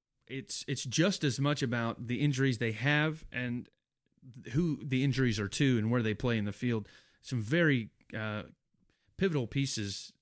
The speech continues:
really in, in the, in the midfield and on the attacking, uh, part of, of that roster. Uh, you just don't have the production, uh, that you're used to all season. And so,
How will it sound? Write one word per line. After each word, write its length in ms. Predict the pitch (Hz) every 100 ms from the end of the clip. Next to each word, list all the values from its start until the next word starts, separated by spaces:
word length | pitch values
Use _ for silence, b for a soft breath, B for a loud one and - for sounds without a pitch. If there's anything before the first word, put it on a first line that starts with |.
| _
really 360 | 113 131 113 110
in, 80 | 120
in 220 | 123 110
the, 120 | 110
in 80 | 107
the 40 | 98
midfield 640 | 110 147 - 135 127 120
and 180 | 104 101 B B B
on 160 | 98 104
the 120 | 110
attacking, 640 | 101 101 113 127 117 104 - _ _ _ -
uh, 160 | 101 101 -
part 260 | 127 127 -
of, 220 | 127 147 - - _ _ _ _ -
of 140 | 147
that 180 | 127 -
roster. 580 | 117 135 160 - 92 95 b b
Uh, 140 | 95 98
you 80 | 98
just 260 | 110 - 113
don't 280 | 123 143
have 240 | 120 131 127
the 60 | 107
production, 560 | 117 139 - 107 101 - _ _ -
uh, 120 | 98
that 200 | 101 -
you're 100 | 117
used 280 | 107 117 -
to 180 | 117 110
all 160 | 110
season. 400 | 104 123 131 113
And 160 | 107 98
so, 300 | 110 104